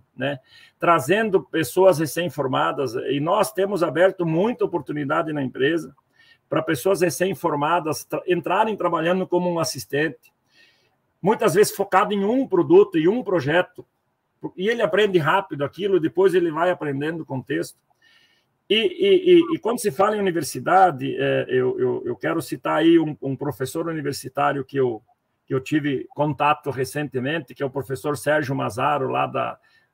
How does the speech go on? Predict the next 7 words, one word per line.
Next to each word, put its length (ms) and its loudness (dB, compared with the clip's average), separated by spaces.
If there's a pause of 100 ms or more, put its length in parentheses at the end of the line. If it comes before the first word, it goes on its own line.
(100)
da 280 -2
Universidade 760 -4
Tecnológica 560 -2
Federal 380 -2
de 80 -6
Dois 220 -2
Vizinhos, 480 -8